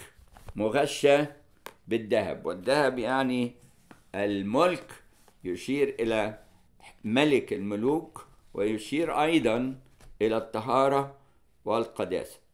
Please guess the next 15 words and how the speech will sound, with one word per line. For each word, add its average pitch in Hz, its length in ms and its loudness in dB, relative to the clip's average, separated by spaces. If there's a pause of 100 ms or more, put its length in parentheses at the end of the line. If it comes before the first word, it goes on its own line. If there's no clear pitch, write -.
(140)
رزازها 110 640 0
من 104 260 -4
ذهب، 151 440 0 (1400)
وكمان، 117 720 -2 (640)
آه، 101 340 0
آه، 90 1000 -4
آه، - 40 -14 (960)
على 101 420 2
أربع 120 540 2
قواعد 120 500 2
من 107 220 -4
فضة. 87 460 -6 (420)
يعني 98 520 -4 (540)
العمدان 107 640 0
الأربعة 151 840 0